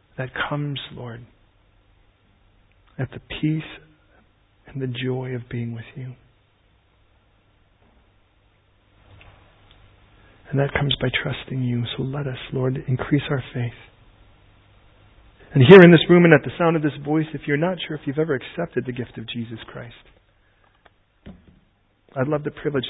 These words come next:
today of giving you that choice. The, I want to honor you with that choice. The question is,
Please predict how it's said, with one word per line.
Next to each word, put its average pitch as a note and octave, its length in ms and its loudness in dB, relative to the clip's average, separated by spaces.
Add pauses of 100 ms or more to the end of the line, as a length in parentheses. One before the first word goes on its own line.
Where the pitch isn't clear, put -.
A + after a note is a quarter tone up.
today C#3 240 -4
of A#2+ 140 -6
giving C3+ 220 -4
you C3+ 80 -4
that B2+ 160 -6 (120)
choice. C#3+ 240 -10 (200)
The, C#3 160 -2 (240)
I C#3+ 80 -2
want D3 160 0
to C#3 160 -4
honor E3 260 -4
you D3 160 -6
with B2+ 160 -8
that B2+ 140 -12 (100)
choice. B2 240 -10 (1120)
The - 60 -20
question D#3 360 -8
is, C3+ 160 -12